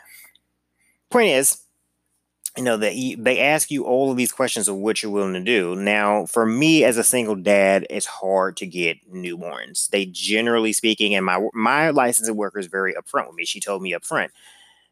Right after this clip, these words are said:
that the odds of me getting a newborn were very slim because I'm single, and more often than not, when they get a newborn in, it's an emergency placement, and they normally give those to couples,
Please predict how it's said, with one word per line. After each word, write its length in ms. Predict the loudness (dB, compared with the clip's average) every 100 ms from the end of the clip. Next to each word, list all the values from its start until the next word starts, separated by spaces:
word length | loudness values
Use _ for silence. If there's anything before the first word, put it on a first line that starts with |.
| -8
that 460 | 2 4 6 4 -2 _ _ _ _ _ _ -8
the 220 | 0 4
odds 300 | 4 4 2
of 80 | 0
me 160 | -2
getting 280 | 0 2 2
a 40 | 0
newborn 540 | -2 -2 0 0 0
were 60 | 0
very 260 | 2 2
slim 580 | 2 4 4 2 0 -6 -14 -20 -20 -20 -20 _ _ _ _ _ _ _ _ _ -2
because 460 | 0 2 4 4 2
I'm 100 | 2
single, 420 | 0 0 2 2
and 200 | 2 2
more 200 | 2 4
often 340 | 4 2 -2
than 120 | -4
not, 260 | 0 0 0
when 160 | -2 0
they 280 | 2 0
get 240 | -2 0 0
a 40 |
newborn 520 | 0 -4 -4 -2 -4 -2
in, 380 | -2 0 0
it's 200 | 0 -2
an 80 | -2
emergency 520 | 0 0 0 0 -4
placement, 500 | 0 0 0 0 -2
and 160 | -2 -2
they 80 | -2
normally 400 | -2 -2 -2 -2
give 240 | -2 -2
those 240 | -2 -2 -4
to 100 | -6
couples, 520 | -6 -6 -2 -2